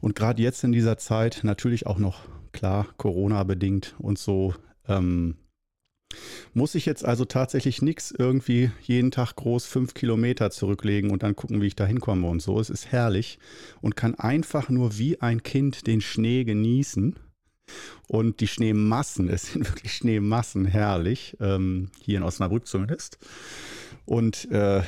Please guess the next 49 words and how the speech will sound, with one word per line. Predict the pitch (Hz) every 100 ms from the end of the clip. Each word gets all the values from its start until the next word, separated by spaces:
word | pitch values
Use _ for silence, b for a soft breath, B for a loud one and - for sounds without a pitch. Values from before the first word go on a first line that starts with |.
| -
ja, | 95 80 76 -
ich | -
bin | 127
ganz | 117 127 -
beseelt | 104 87 92 87 80 - -
und | - 110 - -
gucke | - 135
auch, | 101 98
dass | 107
ich | 101 -
jeden | 104 101
Tag | 101 95
da | 104
mindestens | 98 98 - 101
einmal | - 95 90
rauskomme. | 95 101 - 104 104 107 -
Ich | 110 -
bin | 160
jetzt | 180 147
noch | 160
nicht | 147 -
ganz | 151 202
am | - 123
Schneemann | - 131 190 180 190 170
bauen, | 160 165 180
so | - 156
sehr | 139 139
bin | 135
ich | 127
dann | 123
doch | 123 135
nicht | 147
in | 127
die | 120
Kindheit | - 131 131
zurückgerutscht, | - 123 127 110 120 - -
aber | 107 104 104 104 B B B
kurz | - 147 143
vor | - 120 117
Iglu, | 113 98 87 78 -
sagen | 98 98 92
wir |
mal | 87 87
so. | 78 82 85 - -
<laughs> | 139
Also | 143 117 117
ist | 110 - -
herrlich, | 107 98 95 - -
wunderbar. | 113 127 123 95 87 -